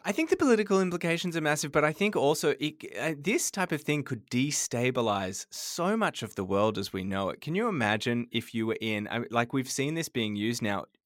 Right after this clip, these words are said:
for a rivalry over cheerleading. Think about it w-, i-, in terms of the business world. If you wanted to topple a C E O, if you had a rival company and you were like, "I can't beat them in sales,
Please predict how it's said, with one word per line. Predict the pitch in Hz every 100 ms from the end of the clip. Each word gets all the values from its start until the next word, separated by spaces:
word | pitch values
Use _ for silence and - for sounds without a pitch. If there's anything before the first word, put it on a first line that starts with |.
| _
for | - - 117
a | 110
rivalry | 107 120 156 170 127 117
over | 107 95
cheerleading. | - - 110 123 143 92 78 64 60 - _ _ _ _
Think | 240 294
about | 330 262
it | 175
w-, | 123 127 151
i-, | 160 -
in | 147 143
terms | 143 147 135
of | 120
the | 113
business | 92 98 117 190 165 -
world. | 87 - - _ _ - - -
If | 147
you | 185
wanted | 180 165 151
to | 135
topple | 123 123 131 160
a | 131
C | - 123 110 98
E |
O, | 101 156
if | 165
you | 202
had | 220
a |
rival | 151 120 127 143 139
company | - 123 160 180 320 311
and | 143
you | 139
were |
like, | 131 120 _ _ _ _ _ -
"I | 127
can't | 131 143 143
beat | 139 131
them | 127
in | 120
sales, | 117 117 113 156 247 -